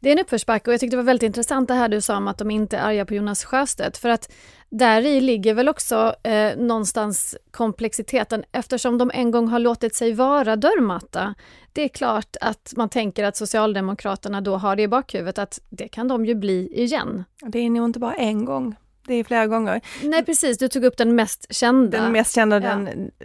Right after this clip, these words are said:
Speaker 2: mest, ehm, den som skedde sist.
Speaker 1: Men alltid dörrmatta, en gång dörrmatta, alltid dörrmatta, tänker väl de någonstans i bakhuvudet, Socialdemokraterna.
Speaker 2: Ja, jag,
Speaker 1: Och Miljöpartiet
Speaker 2: jag,
Speaker 1: kanske.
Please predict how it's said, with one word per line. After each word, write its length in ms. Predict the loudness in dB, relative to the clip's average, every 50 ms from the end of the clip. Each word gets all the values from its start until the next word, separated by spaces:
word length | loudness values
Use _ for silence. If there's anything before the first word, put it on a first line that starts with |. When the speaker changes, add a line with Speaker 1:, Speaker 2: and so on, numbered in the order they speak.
| -14 -12
Speaker 2:
mest, 580 | -10 -6 -4 -2 -2 -2 -4 -6 -10 -8 -4 -2
ehm, 460 | 0 2 2 0 0 -2 -4 -4 -2
den 140 | -2 -2 -2
som 300 | -2 -4 -4 -4 -6 -4
skedde 240 | -2 -2 0 0
sist. 460 | 0 -4 -4 -6 -6 -6 -8 -8 -8 -8
Speaker 1:
Men 240 | -4 -2 0 0 2
alltid 460 | 2 4 2 2 2 0 2 2 4
dörrmatta, 840 | 6 6 6 6 6 4 2 0 0 -4 -4 -2 0 0 0 -2 -6 -10 _ _ -6
en 160 | -2 2 4
gång 180 | 4 6 4 6
dörrmatta, 460 | 4 4 4 4 2 0 0 -2 -2
alltid 340 | 0 0 0 0 0 0 2
dörrmatta, 560 | 2 0 -2 -2 -6 -8 -8 -8 -8 -8 -8 -12 _ -20 _ _
tänker 400 | -10 -8 -6 -6 -6 -8 -8 -8
väl 280 | -6 -4 -4 -6 -6 -8 -10 -14
de 340 | -6 -4 -4 -4 -4 -4
någonstans 600 | -6 -4 -4 -4 -4 -4 -6 -6 -8 -8 -8 -6 -6
i 80 | -4
bakhuvudet, 500 | -4 -4 -6 -6 -8 -10 -8 -8 -8 -8
Socialdemokraterna. 800 | -8 -10 -10 -10 -8 -10 -8 -10 -10 -10 -12 -12 -12 -12 -14 -14 _ _ _ _ _ _ _ -14
Speaker 2:
Ja, 420 | -6 0 4 6 6 6 6 4
jag, 120 | 4 2
Speaker 1:
Och 60 | 0 0
Miljöpartiet 500 | 0 0 -2 -2 -2 -6 -6 -6 -6 -6
Speaker 2:
jag, 100 | -6 -2
Speaker 1:
kanske. 180 | 0 0 0 -2